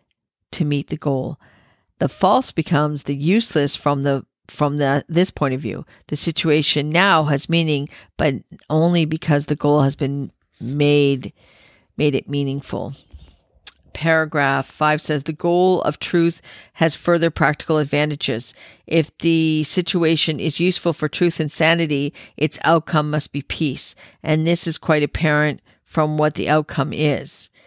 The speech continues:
If peace is the condition of truth and sanity and cannot be without them, where peace is, they must be. Truth comes of itself. If you experience peace, it is because the truth has come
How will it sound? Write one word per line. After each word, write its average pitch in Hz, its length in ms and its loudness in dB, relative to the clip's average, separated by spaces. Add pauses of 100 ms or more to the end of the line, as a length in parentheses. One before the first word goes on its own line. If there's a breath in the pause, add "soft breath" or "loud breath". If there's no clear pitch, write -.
(280 soft breath)
If - 280 -2
peace 185 380 0
is - 180 -4
the 156 320 0 (240)
condition 160 560 0
of 147 120 -4
truth - 320 -2
and 151 120 -2
sanity 147 640 0 (320 soft breath)
and 151 180 -4
cannot 160 400 2
be 151 120 -2
without 170 480 0
them, 135 340 0 (440 soft breath)
where 160 420 0
peace 185 500 -4
is, 151 600 0
they 151 220 -2
must 143 380 -6
be. 156 460 -2 (720 loud breath)
Truth - 280 0
comes 160 300 -2
of 147 100 0
itself. 127 680 0
If - 160 -6
you 165 80 4
experience 160 520 -2
peace, - 380 -2
it 151 80 0
is 151 120 -2
because 151 360 0
the 156 80 -8
truth 165 300 -2
has 147 160 0
come 151 340 0